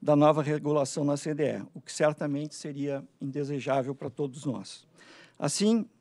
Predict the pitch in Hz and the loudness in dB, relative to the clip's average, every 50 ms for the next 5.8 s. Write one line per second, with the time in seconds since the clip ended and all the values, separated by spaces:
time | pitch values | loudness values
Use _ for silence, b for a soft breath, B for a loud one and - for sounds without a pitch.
0 | _ - - - 165 156 147 175 214 - - 202 185 190 214 240 214 240 220 208 | _ -8 -2 2 2 2 2 0 -2 -2 0 2 4 4 4 6 4 4 4 2
1 | 185 - - 185 196 196 180 185 - 196 185 180 - - 190 175 165 170 156 160 | 2 0 -2 -2 -2 -2 -2 0 2 4 4 2 2 -2 -6 -6 -4 -2 4 6
2 | 165 175 175 - 190 165 165 165 175 170 - 165 147 143 - - 156 151 135 135 | 6 6 6 4 0 0 2 2 0 -2 -2 0 0 0 0 0 -2 -2 -2 -2
3 | 127 - - 156 156 160 185 185 B B B B B B B B B - - 143 | -4 -4 0 2 2 2 2 -2 B B B B B B B B B -4 -2 0
4 | - 170 170 175 170 175 190 196 190 175 160 214 240 254 233 - - 220 214 - | 4 4 6 6 6 6 6 4 4 4 4 4 4 4 2 0 -2 -2 -2 -2
5 | 202 165 - 180 170 160 151 - - 160 151 143 131 113 107 104 | -4 0 4 4 4 4 2 0 2 6 6 6 6 4 0 -6